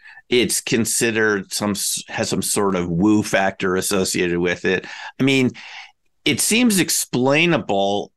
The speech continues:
in some ways by quantum mechanics, the idea of entanglement and so forth. I mean, this has been, a-, you know, quantum mechanics has been around for, uh, over a hundred years. It's not like it's new, but the implications of it for us still seem like something that's new.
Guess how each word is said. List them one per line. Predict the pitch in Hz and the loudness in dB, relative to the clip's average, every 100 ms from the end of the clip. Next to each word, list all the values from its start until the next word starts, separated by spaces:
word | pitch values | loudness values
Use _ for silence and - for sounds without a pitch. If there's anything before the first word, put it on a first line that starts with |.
| _ _ _ | _ _ _
in | 113 110 | 0 0
some | 95 151 151 151 | 2 2 4 4
ways | 107 101 101 | 4 2 -2
by | - 98 101 | -2 -2 -2
quantum | - - 101 92 98 98 | -4 0 0 0 0 0
mechanics, | 95 - 101 95 92 - - | 0 -2 -2 0 -2 -4 -4
the | 101 98 | 0 2
idea | 92 90 90 | 0 0 0
of | 90 | 0
entanglement | 87 - 92 95 95 95 95 - | -4 -2 0 0 2 0 0 -2
and | 101 | -2
so | - 101 | 0 0
forth. | 95 95 95 92 | 0 -2 -2 -2
I | 92 | -2
mean, | 92 90 92 - - - | -2 -2 -6 -12 -18 -6
this | 165 165 | 0 2
has | 165 113 | 2 2
been, | 190 156 | 2 2
a-, | 127 135 | 2 0
you | 156 | -2
know, | 110 | -2
quantum | 135 165 147 | 0 0 2
mechanics | 117 139 113 101 | 0 0 -2 -2
has | 95 | -2
been | 113 | 0
around | 104 113 113 101 | 2 2 2 0
for, | - 98 95 | -2 -2 0
uh, | 98 | 0
over | 110 104 190 | 0 0 0
a | 101 | 0
hundred | 104 90 | 0 0
years. | 98 107 78 - | 0 0 0 -4
It's | 92 120 | -4 -2
not | 127 113 | 0 0
like | 113 101 | -2 -2
it's | 92 95 | -4 0
new, | 107 127 101 | 2 2 2
but | 87 104 | 0 -4
the | - 113 | -2 -4
implications | 110 110 - 110 101 104 95 95 | -2 -4 -2 -2 -2 -2 -4 -2
of | 87 | -2
it | 90 85 | -2 -2
for | 92 85 | -2 0
us | 90 82 - - - - - - | 0 -2 -6 -10 -18 -20 -20 -10
still | - - 123 110 | -8 0 2 2
seem | - 107 98 95 | 0 0 0 0
like | 90 85 | 0 -2
something | - 92 92 85 90 87 | -2 -4 -2 -2 -2 -2
that's | 82 90 | -2 0
new. | 98 104 87 85 | 2 2 2 0